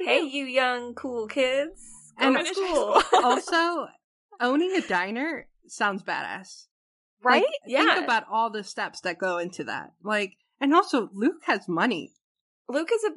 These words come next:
Speaker 2: business owner. He has the funds to just drop a hundred K on a
Speaker 3: Mm-hmm.
Speaker 2: building
Speaker 1: Mm-hmm.
Speaker 2: with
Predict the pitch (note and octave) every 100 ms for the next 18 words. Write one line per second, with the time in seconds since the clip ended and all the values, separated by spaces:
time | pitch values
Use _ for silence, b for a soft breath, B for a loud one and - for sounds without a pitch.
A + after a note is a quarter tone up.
0 | A#3 C#4+ C#4+ C#4+ - C4 C#4 D4 D#4+ C#4
1 | C4+ B3+ C#4+ C4 - A#3 B3 D4 - A#3+
2 | A#3 A#3+ C4 - G3+ B3 - C4 A#3 A#3+
3 | A#3 G#3+ A#3+ A3 A#3 B3 B3+ B3+ C4 A#3+
4 | G#3+ A3+ B3 B3+ C4 C4 C4+ B3+ B3 A#3+
5 | B3+ _ - A3+